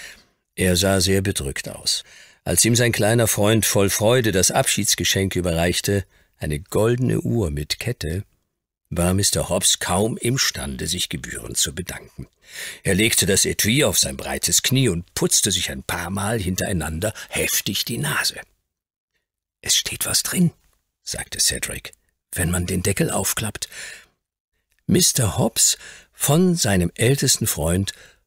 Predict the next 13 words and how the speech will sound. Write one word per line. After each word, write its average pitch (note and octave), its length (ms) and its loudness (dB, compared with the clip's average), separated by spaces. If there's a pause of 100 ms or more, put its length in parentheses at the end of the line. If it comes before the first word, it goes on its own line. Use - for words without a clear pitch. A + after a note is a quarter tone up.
(140)
Lord - 460 0
Fauntleroy. D2+ 840 -2 (1300)
Fällt C#3 280 2
auf - 160 0
diese D#3+ 420 2
Uhr C3+ 160 2
dein F2 260 0
Blick, - 380 -4 (440)
denke F#2+ 280 0
gern G2+ 300 0
an F2 160 -2
mich F2 200 0
zurück. - 500 -4